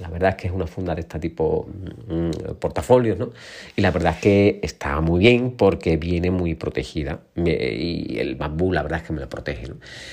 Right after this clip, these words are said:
Y yo lo que hacía era que me lo metía al MacBook en esa fundita y me lo metía en una mochila que tengo, una mochila normal y corriente, de esta de una tela fina.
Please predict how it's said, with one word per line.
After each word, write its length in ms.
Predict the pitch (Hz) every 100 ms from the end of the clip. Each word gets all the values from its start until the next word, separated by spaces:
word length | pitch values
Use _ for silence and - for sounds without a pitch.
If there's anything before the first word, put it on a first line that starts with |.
| 85
Y 80 | 101
yo 80 | 131
lo 80 | 135
que 60 |
hacía 240 | 127 139 123
era 260 | 110 98
que 100 | 107
me 280 | 85 78 - -
lo 140 | 82
metía 280 | 80 80 92
al 40 |
MacBook 300 | 98 95 107
en 80 | 85
esa 160 | 85 87
fundita 400 | 120 143 147 - -
y 100 | -
me 100 | 131
lo 80 | 127
metía 280 | 107 110 123
en 60 |
una 100 | 117
mochila 440 | 110 113 - 123 117
que 100 | 113
tengo, 220 | 107 113
una 120 | 110
mochila 360 | 92 - 104 101
normal 600 | 101 113 196 180 135 120
y 80 | 120
corriente, 540 | 143 202 190 170 95
de 160 | 110 123
esta 300 | 123 123 120
de 460 | 123 127 123 127 127
una 160 | 127
tela 160 | 120 120
fina. 340 | 120 226 90